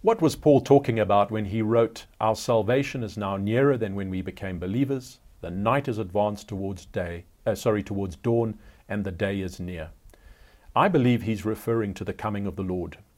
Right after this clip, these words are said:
And the reason I believe this is because he used very similar language in one Thessalonians chapter five when he was talking about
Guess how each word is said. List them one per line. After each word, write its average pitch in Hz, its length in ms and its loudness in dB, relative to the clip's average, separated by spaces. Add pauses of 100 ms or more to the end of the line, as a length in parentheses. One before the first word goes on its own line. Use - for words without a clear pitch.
(140)
And 113 160 -2
the 113 60 4
reason 180 240 4
I 127 120 2
believe 110 380 2
this 98 220 -6
is 101 100 -6
because 113 380 -6
he 117 100 -8
used 123 520 -4 (500)
very 143 460 4
similar 131 420 0
language 110 680 -4
in 101 260 -4
one 117 160 2
Thessalonians 113 720 -4
chapter 107 340 -4
five 101 360 -2
when 107 160 -2
he 113 120 -2
was 104 200 -4
talking 147 400 -4
about 92 400 -4